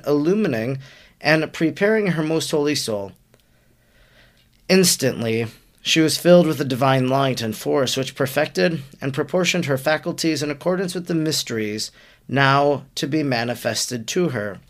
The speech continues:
Thus prepared and accompanied by her holy angels and many others,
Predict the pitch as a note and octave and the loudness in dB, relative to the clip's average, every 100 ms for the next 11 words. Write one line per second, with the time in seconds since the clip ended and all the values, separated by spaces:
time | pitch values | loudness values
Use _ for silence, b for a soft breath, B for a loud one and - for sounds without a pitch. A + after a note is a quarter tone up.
0 | - _ - _ _ _ _ _ _ b | -20 _ -20 _ _ _ _ _ _ b
1 | b b b A#2 D#3 F3 - - E3+ - | b b b 4 4 4 0 0 0 2
2 | B2+ A#2 C3+ - C#3 C3+ F3+ F3+ E3 B2+ | 2 4 2 0 -4 -2 0 0 0 0
3 | A2+ B2 B2+ C#3 C#3 C3+ G3 A3+ D3 C3 | 0 2 2 2 -2 0 -2 -2 -4 -2
4 | B2+ C3+ C#3 B2+ C#3+ G3 E3 A#2 A#2 A#2 | -2 -4 -2 -2 -2 0 0 0 0 -4